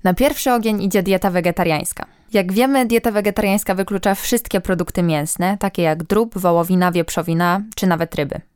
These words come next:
Ale są też inne odłamy i wybrałam trzy z nich. A więc mamy fleksitarianizm, semiwegetarianizm i peskowegetarianizm.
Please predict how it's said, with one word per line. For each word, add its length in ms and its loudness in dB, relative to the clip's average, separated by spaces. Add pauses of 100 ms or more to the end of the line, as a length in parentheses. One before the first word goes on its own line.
(120)
Ale 220 4
są 180 -2
też 280 0
inne 300 4
odłamy 600 0 (100)
i 100 0
wybrałam 440 2
trzy 180 -4
z 80 -4
nich. 260 -12 (580)
A 80 2
więc 220 0
mamy 300 2
fleksitarianizm, 1040 0
semiwegetarianizm 1120 -2 (200)
i 180 0
peskowegetarianizm. 1040 -2